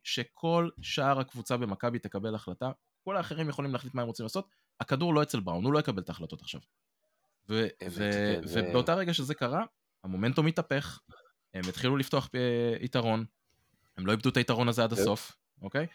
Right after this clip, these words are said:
Speaker 2: ובראון
Speaker 1: אה,
Speaker 2: י-, יצא לגמרי מהמשחק.
Speaker 1: ובראון גם יצא מזה, כן, הוא, הוא גם, גם לא כל כך הצליח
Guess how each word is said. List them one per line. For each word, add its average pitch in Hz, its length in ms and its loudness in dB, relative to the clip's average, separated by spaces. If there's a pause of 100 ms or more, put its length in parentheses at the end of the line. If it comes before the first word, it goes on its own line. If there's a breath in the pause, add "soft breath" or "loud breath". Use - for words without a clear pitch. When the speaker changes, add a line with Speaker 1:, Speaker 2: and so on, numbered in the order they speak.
(320 soft breath)
Speaker 2:
ובראון 117 500 8
Speaker 1:
אה, 123 180 8
Speaker 2:
י-, 123 120 10
יצא 143 220 12
לגמרי 131 440 10
מהמשחק. 120 600 4 (320)
Speaker 1:
ובראון 117 320 6
גם 127 120 4
יצא 123 200 4
מזה, 110 360 0
כן, 101 180 2
הוא, 95 160 -2
הוא 101 140 -6
גם, 107 160 -2
גם 117 160 -2
לא 120 80 -2
כל 123 120 0
כך 110 120 -6
הצליח - 420 -4